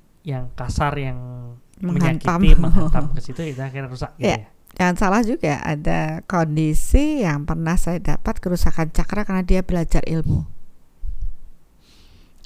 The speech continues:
Speaker 2: Hah?
Speaker 1: Enggak. Oke, setuju. Enggak, ini loh kepikir, apa, saya nggak bisa nahan ketawa. Katanya Satra, apa, Sastra Pamungkas,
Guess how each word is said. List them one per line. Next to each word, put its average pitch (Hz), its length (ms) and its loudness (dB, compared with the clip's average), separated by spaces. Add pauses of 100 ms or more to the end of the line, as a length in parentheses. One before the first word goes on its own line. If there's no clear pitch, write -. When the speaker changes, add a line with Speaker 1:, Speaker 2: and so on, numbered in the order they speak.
(2000)
Speaker 2:
Hah? 277 220 -6 (200)
Speaker 1:
Enggak. 147 360 -8 (840)
Oke, 170 240 -6
setuju. 151 400 4
Enggak, 170 400 10
ini 190 140 4
loh 202 160 4
kepikir, 170 440 0
apa, 190 460 2 (280)
saya 185 300 4
nggak 165 160 0
bisa 151 160 2
nahan 147 220 0
ketawa. 156 480 2 (240)
Katanya 151 420 -2
Satra, 151 400 -2
apa, 151 360 -2
Sastra 160 340 2
Pamungkas, 180 640 -2